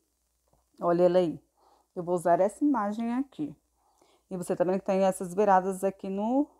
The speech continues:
no canto aqui, né? Essas bordinhas aqui do canto que tá em branco, eu posso trocar elas de cor.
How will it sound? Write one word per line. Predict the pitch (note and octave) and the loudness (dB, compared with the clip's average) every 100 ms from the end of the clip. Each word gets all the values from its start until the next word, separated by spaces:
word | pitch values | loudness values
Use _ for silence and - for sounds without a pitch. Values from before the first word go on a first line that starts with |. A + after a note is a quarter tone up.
| _ _ _ | _ _ _
no | F#3 A3 | -6 -6
canto | - B3 A3+ | -2 -2 -2
aqui, | B3 - | -4 -2
né? | D#3+ D#4+ - _ _ _ _ _ | -2 -2 -4 _ _ _ _ _
Essas | - F3 A3 G#3+ F#3+ | -4 -2 2 0 0
bordinhas | E3+ G3 F3+ - F3+ E3 | 6 6 6 0 -4 -2
aqui | F3+ | -4
do | F3 | -6
canto | F3 F3 - | -6 -6 -8
que | - | -6
tá | F3 | -2
em | E3+ | -2
branco, | D3+ F#3 A#3 B3+ | 0 0 2 2
eu | |
posso | A3+ A3+ - | 2 0 2
trocar | G3+ G3+ | -2 2
elas | F3+ F3 | 2 2
de | E3 G3 | -2 -4
cor. | - G3 G3+ G#3+ | 0 4 4 2